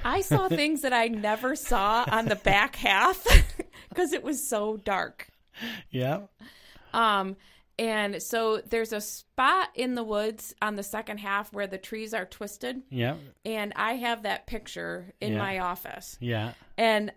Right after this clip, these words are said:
Speaker 1: I was like, "I am this year gonna figure out where that is." I knew it was on the back half, but I missed it last year 'cause it was dark
Speaker 2: <laughs>
Speaker 1: by the time I came through there. Um,
Speaker 2: Yep.
Speaker 1: I did find it this year. It was great. I loved it.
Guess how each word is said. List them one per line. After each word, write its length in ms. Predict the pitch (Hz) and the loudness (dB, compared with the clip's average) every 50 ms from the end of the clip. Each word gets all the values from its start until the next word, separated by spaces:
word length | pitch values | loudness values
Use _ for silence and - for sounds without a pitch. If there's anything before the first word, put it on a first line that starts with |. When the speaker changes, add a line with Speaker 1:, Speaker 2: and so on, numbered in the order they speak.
| - - | -6 -4
Speaker 1:
I 140 | 208 208 | -4 -4
was 160 | 208 208 202 - | -4 -6 -6 -6
like, 220 | 196 175 - - - | -6 -8 -8 -10 -12
"I 200 | 214 240 269 294 | -8 -8 -6 -4
am 300 | 320 302 262 233 220 214 | -4 -4 -2 -2 -2 -2
this 220 | 214 220 220 - - | -4 -6 -6 -6 -4
year 120 | 240 233 | -4 -4
gonna 220 | 214 226 214 202 190 | -4 -4 -6 -6 -6
figure 300 | - - 208 196 208 208 | -8 -8 -8 -6 -4 -2
out 260 | 202 196 - - 170 | -2 -2 -4 -4 -8
where 340 | 175 185 180 185 190 202 208 | -6 -4 -2 -2 -2 -2 -2
that 260 | 196 202 196 190 190 | -2 -2 -4 -2 -4
is." 320 | 202 180 156 - 180 - - | -4 -6 -6 -8 -10 -10 -8
I 80 | - 202 | -6 -4
knew 160 | 226 247 262 | -2 -2 -2
it 100 | 277 - | -2 -2
was 140 | 226 233 - | -2 -4 -2
on 260 | - - 202 202 202 | -2 -4 -4 -2 -4
the 80 | 196 190 | -4 -4
back 300 | - 185 180 180 - - | -2 -4 -4 -4 -6 -8
half, 400 | 214 202 196 175 151 151 - _ _ _ _ _ _ - | -6 -4 -4 -4 -4 -6 -14 _ _ _ _ _ _ -6
but 220 | 220 - - _ _ _ _ - - | -6 -6 -6 _ _ _ _ -6 -4
I 140 | 214 233 240 | -2 -2 0
missed 340 | 233 233 269 302 - - | 0 -2 -2 -4 -6 -8
it 120 | 277 - - | -8 -6 -4
last 300 | 190 185 196 - - - | -4 -4 -4 -6 -10 -12
year 100 | 196 190 | -8 -4
'cause 180 | 120 113 - | -2 0 0
it 80 | - 117 | 0 0
was 160 | 107 - - - 147 127 | 0 -2 -4 -4 -4 0
dark 400 | - 214 214 226 220 208 - 151 | 2 4 6 6 4 2 0 -2
Speaker 2:
<laughs> 20 | 143 | -2
Speaker 1:
by 100 | 196 185 | 0 0
the 120 | 185 190 | 0 0
time 300 | 190 - 202 190 185 185 | -2 0 -2 -2 -2 -2
I 100 | 185 180 | -4 -4
came 260 | 180 - 196 190 185 202 | -4 -6 -6 -6 -6 -6
through 280 | - - 196 185 185 | -8 -8 -6 -6 -6
there. 280 | 175 175 - - 156 160 _ _ _ _ _ _ _ _ - - _ _ _ _ _ - - - | -4 -4 -6 -6 -8 -10 _ _ _ _ _ _ _ _ -20 -20 _ _ _ _ _ -20 -14 -6
Um, 280 | 214 202 190 180 175 - | -4 -2 -2 -2 -4 -6
Speaker 2:
Yep. 100 | 113 - _ _ _ _ _ _ _ - _ _ - - | -8 -10 _ _ _ _ _ _ _ -20 _ _ -2 -2
Speaker 1:
I 80 | 214 | 0
did 220 | 208 233 233 226 220 | 2 2 0 0 0
find 260 | - 220 214 220 240 | -2 -2 -2 -2 -4
it 120 | 247 240 | -6 -4
this 200 | 240 220 214 - | -6 -8 -8 -8
year. 180 | 214 208 233 240 - | -8 -8 -8 -6 -6
It 60 | 220 | -6
was 140 | 220 202 202 | -6 -6 -8
great. 420 | - 202 185 180 185 233 262 - - | -6 -4 -4 -2 -4 -4 -8 -8 -6
I 80 | 196 185 | -6 -6
loved 360 | 185 185 185 185 185 185 202 | -4 -4 -4 -4 -4 -4 -6
it. 200 | 214 269 302 | -6 -6 -6